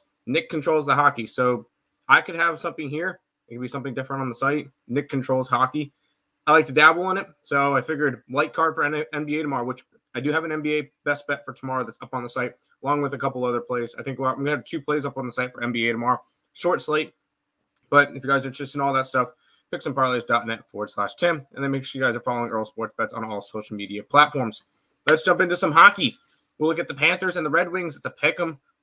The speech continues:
with a total of six and a half in this game. You get the Panthers coming into this one four, three, and one. You got the Red Wings coming into this one six, three, and one. And I looked at this Panthers team. They just had a rough loss in overtime, a game that they probably could have won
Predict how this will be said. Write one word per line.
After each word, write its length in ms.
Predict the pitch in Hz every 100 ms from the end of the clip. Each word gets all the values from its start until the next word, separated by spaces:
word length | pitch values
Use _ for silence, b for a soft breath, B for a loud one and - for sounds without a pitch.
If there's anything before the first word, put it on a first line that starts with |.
| -
with 120 | 139
a 40 |
total 240 | 131 156 135
of 60 |
six 220 | - 175 -
and 100 | 131
a 20 |
half 260 | 131 151 147
in 60 | 143
this 180 | 143
game. 320 | - 151 139 139 _ _ _ _ -
You 120 | 143
get 200 | 151 139
the 300 | 147 143 - 131
Panthers 420 | 139 156 175 165
coming 180 | 160 156
into 180 | 151 160
this 140 | 156
one 140 | 160 135
four, 440 | - 170 180 175 _ _ -
three, 360 | 160 170 160
and 180 | 139 127
one. 300 | 143 180 185 - _ -
You 140 | - 143
got 240 | 143 135
the 320 | 135 131 127 -
Red 220 | 139 156
Wings 180 | 160 147
coming 160 | 151
into 180 | 143 151
this 140 | 135
one 200 | 151 131 -
six, 380 | - - 214 - _ -
three, 360 | 170 151 - _ -
and 200 | 143 127
one. 300 | 135 131 117 _ _ _ _ _ _ _ 143
And 100 | 147
I 60 |
looked 200 | 160 170
at 80 | 170
this 120 | 165
Panthers 340 | 151 151 143 139
team. 240 | 147 135 _ _ _ _ -
They 100 | 156
just 160 | 170
had 140 | 175 165
a 80 |
rough 340 | 131 135 143 135
loss 400 | 123 131 131 -
in 80 | 120
overtime, 540 | 127 131 135 139 135
a 60 | 151
game 220 | 190 269
that 160 | 262 -
they 100 | 190
probably 560 | - - 226 226 202
could 160 | 160 175
have 120 | 131
won 340 | 120 139 139